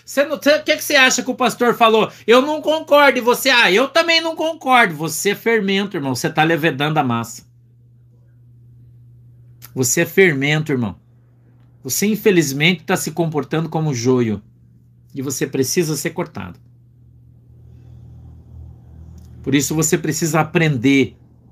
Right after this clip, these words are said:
a se submeter às autoridades. A Bíblia diz isso.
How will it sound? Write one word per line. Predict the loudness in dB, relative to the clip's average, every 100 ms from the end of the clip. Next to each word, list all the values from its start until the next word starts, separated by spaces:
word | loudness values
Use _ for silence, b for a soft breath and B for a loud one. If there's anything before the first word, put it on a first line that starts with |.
| -20 -16 -10
a |
se | -8 -6
submeter | -4 -2 -2 0 -2 -2 0 2
às | 2 0
autoridades. | -2 -2 -2 -2 -2 -2 -4
A | -8
Bíblia | -8 -8 -10
diz | -10 -10
isso. | -10 -12 -16